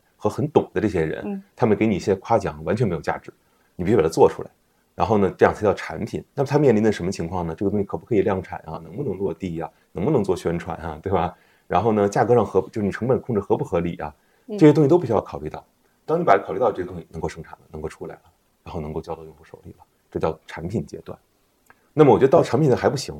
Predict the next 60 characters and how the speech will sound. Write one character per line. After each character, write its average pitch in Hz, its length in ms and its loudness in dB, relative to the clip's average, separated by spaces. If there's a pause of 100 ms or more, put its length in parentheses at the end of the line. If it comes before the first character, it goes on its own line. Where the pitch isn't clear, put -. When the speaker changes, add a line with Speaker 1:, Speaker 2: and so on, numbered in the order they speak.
(120)
Speaker 1:
如 - 60 -6
果 156 100 6
你 87 80 -2
卖 98 220 0
的 - 60 -10
不 - 120 -12
好， - 220 -16 (400)
Speaker 2:
嗯。 196 80 -14
Speaker 1:
你 185 40 0
用 113 80 2
户 107 100 -4
不 - 120 -4
认 135 220 10
可， - 240 -6 (800)
那 156 120 0
么 151 80 6
你 95 100 2
还 - 180 -2
是 160 120 0
影 98 180 0
响 73 180 -6
了 80 200 -8 (240)
一 92 100 -6
小 - 180 -4
部 - 140 -8
分 82 120 -8
人， - 140 -16 (640)
Speaker 2:
嗯。 - 100 -10
Speaker 1:
啊， 82 220 -4
那 101 200 2
么 95 60 0
你 82 60 -4
甚 98 180 -2
至 90 60 0
你 104 80 -2
只 98 120 -12
能 80 120 -8
影 92 80 -4
响 76 200 -10
一 101 80 -6
小 - 180 -10
部 - 100 -16
分 82 120 -10
人 76 80 -10
里 76 80 -8
的 - 120 -20 (100)
一 98 80 -6
小 78 180 -8
部 80 100 -12
分 78 140 -16 (200)
Speaker 2:
嗯。 180 200 -8 (100)
Speaker 1:
懂 80 200 -4
你 95 80 -2
的 80 80 -6
人， - 100 -14 (400)
你 92 120 -4
必 85 60 -8
须 147 120 -4
把 117 160 6
它 101 100 -4